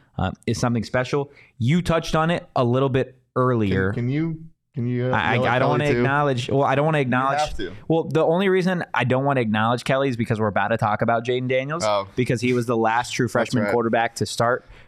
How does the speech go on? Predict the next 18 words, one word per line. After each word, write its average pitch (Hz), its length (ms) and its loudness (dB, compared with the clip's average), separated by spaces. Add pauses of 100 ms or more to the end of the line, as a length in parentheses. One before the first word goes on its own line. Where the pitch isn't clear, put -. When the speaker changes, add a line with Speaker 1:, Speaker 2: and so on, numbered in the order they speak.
Speaker 1:
for 123 180 0
Arizona 120 440 2
State. 123 320 0
Those 120 200 0
are 123 40 2
the 117 100 0
Speaker 2:
Mm-hmm. 117 100 2
Speaker 1:
only 131 200 0
two, 120 500 0 (340)
uh, 95 60 0
in 101 160 0
program 123 460 0
history. 98 560 -4 (340)
Um, 85 440 -4 (100)
and 123 300 -4 (100)
looking 160 500 -2
at 135 380 -4 (180)
Jaden's 127 640 0